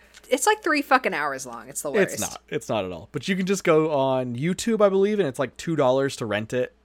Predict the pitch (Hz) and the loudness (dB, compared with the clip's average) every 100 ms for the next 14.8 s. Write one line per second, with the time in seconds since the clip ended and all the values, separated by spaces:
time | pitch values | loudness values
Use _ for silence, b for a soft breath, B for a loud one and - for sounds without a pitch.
0 | _ 165 - 170 180 185 160 131 139 143 | _ -6 0 2 4 4 4 4 4 4
1 | 160 139 127 160 175 147 127 113 113 113 | 4 2 4 2 2 -2 -4 -4 0 0
2 | 110 - - b b b b b b b | -2 -8 -16 b b b b b b b
3 | 131 127 - - 113 - - 123 110 - | -10 -10 -10 -10 -10 -10 -6 -2 -2 -2
4 | 196 190 160 160 143 302 302 349 320 285 | 0 2 0 -4 2 2 4 2 4 4
5 | 269 - 220 220 175 - 170 160 160 143 | 2 0 -6 -4 -4 -4 0 0 0 -6
6 | - 143 156 135 147 160 - 180 - 196 | -8 0 2 2 2 2 2 -4 -2 -2
7 | 190 208 220 277 392 349 285 277 - 285 | 2 8 8 8 4 6 10 10 8 4
8 | 262 254 233 208 208 214 208 202 208 190 | 4 4 0 -2 -2 -2 0 0 0 0
9 | 185 165 175 196 190 190 196 202 240 262 | 0 -2 -2 -2 0 -2 0 0 0 0
10 | 269 220 233 233 175 - 185 180 175 170 | 0 -2 -4 -8 -14 -12 -4 0 0 -2
11 | 185 175 165 156 151 143 214 440 440 427 | -4 -6 -6 -8 -10 -6 0 0 0 -2
12 | - - 226 220 190 139 147 135 135 139 | -4 -2 0 0 -4 -10 -8 -8 -8 -4
13 | 151 - 139 147 170 156 110 - 160 123 | -4 -2 -4 -4 -6 -6 -6 -4 -2 -2
14 | 143 165 226 233 226 233 240 | -6 -8 -6 -6 -8 -8 -12